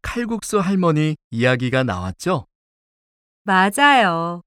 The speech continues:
Speaker 2: 방송에서 그 집 칼국수가 아주 담백하고 양도 많다고 했는데,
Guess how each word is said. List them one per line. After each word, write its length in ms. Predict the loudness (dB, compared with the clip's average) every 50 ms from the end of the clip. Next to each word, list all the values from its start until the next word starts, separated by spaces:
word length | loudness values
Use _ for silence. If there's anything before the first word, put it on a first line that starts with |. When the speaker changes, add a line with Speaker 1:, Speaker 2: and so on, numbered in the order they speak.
| _ _ _ _ _ _ _ _ _ _ _ _ -14
Speaker 2:
방송에서 1000 | -6 -4 -2 -2 0 0 0 0 0 0 -2 0 0 2 2 4 4 2 0 -2 -6 _ -20
그 200 | -6 -4 -4 -4
집 160 | -4 -6 -8 -8
칼국수가 920 | -8 -6 -4 -4 -4 -6 -10 -10 -10 -10 -8 -4 -2 0 2 2 0 0 -4 _ _ _ _ _ _ _ _ _
아주 460 | 0 0 2 2 0 -2 -4 -8 -8
담백하고 1160 | -8 -6 -4 -2 0 0 2 0 0 -2 -4 -4 -4 -4 -4 -2 -2 0 2 2 2 2 2
양도 400 | 0 0 2 2 2 2 0 0
많다고 540 | 2 0 0 0 -2 0 0 0 0 2 0
했는데, 600 | 0 0 0 0 0 0 0 -2 -2 -2 -4